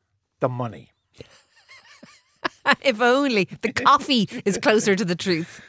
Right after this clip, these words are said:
Speaker 1: All right. There's a few of these questions that are very interesting, um, uh,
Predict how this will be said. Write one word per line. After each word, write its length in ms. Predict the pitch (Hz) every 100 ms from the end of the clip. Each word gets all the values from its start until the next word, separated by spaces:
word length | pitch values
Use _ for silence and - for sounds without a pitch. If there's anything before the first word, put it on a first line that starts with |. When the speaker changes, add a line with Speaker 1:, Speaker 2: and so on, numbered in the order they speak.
| - -
Speaker 1:
All 120 | 170
right. 180 | 123 101
There's 180 | - 196
a 40 | 247
few 240 | 262 392
of 80 | 427
these 220 | 381 -
questions 500 | - 160 - 120 107
that 140 | 123
are 40 | 120
very 280 | 113 117 120
interesting, 500 | 131 135 110 107 - _ _ 113
um, 340 | 104 98 107 _ _ _ _ _ _ _ _
uh, 280 | 123 113 113